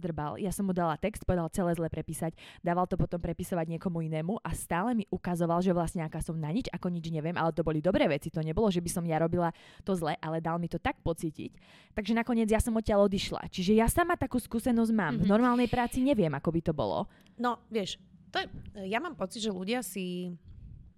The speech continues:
Speaker 2: ehm, predstavujú oveľa horšie scenáre, ako sa stanú. Ehm,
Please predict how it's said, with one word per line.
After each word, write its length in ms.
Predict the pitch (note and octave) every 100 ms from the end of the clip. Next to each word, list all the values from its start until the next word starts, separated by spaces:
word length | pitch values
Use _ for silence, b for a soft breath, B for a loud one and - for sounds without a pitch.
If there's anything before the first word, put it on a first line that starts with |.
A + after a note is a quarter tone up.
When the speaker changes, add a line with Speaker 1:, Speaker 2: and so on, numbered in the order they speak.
| _ - -
Speaker 2:
ehm, 640 | - F#3 F3+ F3+ F3+ F3+ F3 G#3+
predstavujú 480 | A#3+ - D4 A#3
oveľa 240 | G3 A3+ F#3+
horšie 320 | F#3+ - G3+
scenáre, 320 | - F3+ F3+ F3+
ako 160 | E3+ -
sa 80 |
stanú. 400 | D3 - D#3+ - - - - _ b b b b b b b b _ -
Ehm, 320 | G3 F#3+ G3